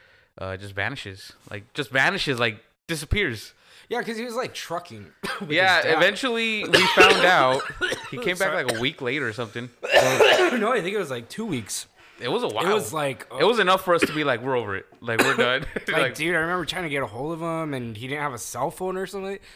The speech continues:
Speaker 2: Remember, he didn't have a cell phone?
Speaker 1: Well, this is the thing, though. This is back in the day
Speaker 2: Oh.
Speaker 1: when cell phones were able, nah, you're good, man. Don't worry.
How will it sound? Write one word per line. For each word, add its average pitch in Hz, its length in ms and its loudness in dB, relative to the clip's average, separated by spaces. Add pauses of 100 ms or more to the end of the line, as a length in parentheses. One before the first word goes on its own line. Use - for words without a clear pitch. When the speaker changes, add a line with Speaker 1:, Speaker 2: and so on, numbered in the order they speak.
(120)
Speaker 2:
Remember, 190 200 2
he 233 120 -2
didn't 226 160 -4
have 220 100 -4
a 196 60 -6
cell 170 260 -4
phone? 254 320 -6
Speaker 1:
Well, 151 140 0
this 196 120 -6
is 294 100 -6
the 180 100 -4
thing, 175 240 -6
though. 113 120 0
This 143 200 -4
is 220 100 -4
back 147 300 0
in 160 60 -4
the 135 80 -2
day 120 200 -2
Speaker 2:
Oh. 120 40 -2
Speaker 1:
when 117 160 -2
cell 135 260 -2
phones 143 320 -6
were 120 100 0
able, 113 300 -2
nah, 117 160 -6
you're 127 80 -6
good, 104 160 -12
man. 90 160 -10
Don't 101 140 -10
worry. 92 200 -10